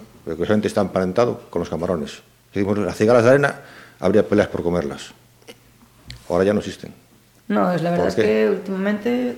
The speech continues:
Speaker 2: han desaparecido
Speaker 1: Porque
Speaker 2: muchísimo.
Speaker 1: se están limpiando las playas de algas, que es lo que comían estas pulgas. Y hemos,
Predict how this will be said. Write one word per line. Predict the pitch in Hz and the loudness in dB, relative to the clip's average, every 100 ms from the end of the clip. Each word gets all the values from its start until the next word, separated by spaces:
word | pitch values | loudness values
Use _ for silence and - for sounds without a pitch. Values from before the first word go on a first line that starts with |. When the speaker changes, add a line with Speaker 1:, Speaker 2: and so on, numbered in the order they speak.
| - | -6
Speaker 2:
han | 202 | -4
desaparecido | 202 180 180 180 180 | -2 0 -2 -2 -4
Speaker 1:
Porque | 175 | -4
Speaker 2:
muchísimo. | 170 208 - 175 165 | -4 -8 -8 -8 -10
Speaker 1:
se | - | -10
están | - 95 | -2 0
limpiando | 92 90 95 | 0 -2 -2
las | 92 | -2
playas | - 92 101 - | 0 0 0 -6
de | 80 | -4
algas, | 80 71 65 - - _ _ _ _ _ | -2 -4 -8 -14 -20 _ _ _ _ _
que | 82 | -8
es | 71 | -6
lo | |
que | 78 | -6
comían | 80 82 80 | -6 -4 -6
estas | - - | -8 -8
pulgas. | 62 - - _ _ _ _ _ _ - - - - - _ _ _ | -8 -10 -20 _ _ _ _ _ _ -20 -20 -20 -20 -20 _ _ _
Y | 78 | -8
hemos, | 85 82 - | -6 -6 -12